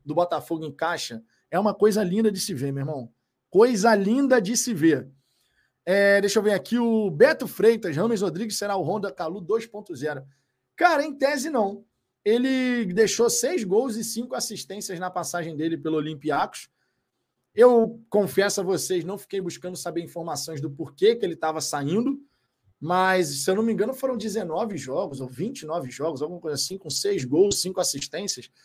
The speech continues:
Foi até um número interessante. Vamos fazer mais fácil aqui? A gente abre aqui o SofaScore rapidinho, meu irmão, só pra gente dar uma olhadinha, né, como é que foi o Rames Rodrigues no Olympiacos. Dessa maneira, a gente tem uma informação precisa aqui, né? Pra não ficar no,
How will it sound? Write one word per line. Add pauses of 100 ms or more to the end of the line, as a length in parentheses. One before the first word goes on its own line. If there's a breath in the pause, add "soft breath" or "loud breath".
(400)
Foi
até
um
número
interessante.
Vamos (160)
fazer
mais
fácil
aqui? (340)
A
gente
abre
aqui
o
SofaScore
rapidinho,
meu
irmão, (340)
só
pra
gente
dar
uma
olhadinha,
né,
como
é
que
foi
o
Rames
Rodrigues
no
Olympiacos. (1500)
Dessa
maneira,
a
gente
tem
uma
informação
precisa
aqui,
né?
Pra
não
ficar
no,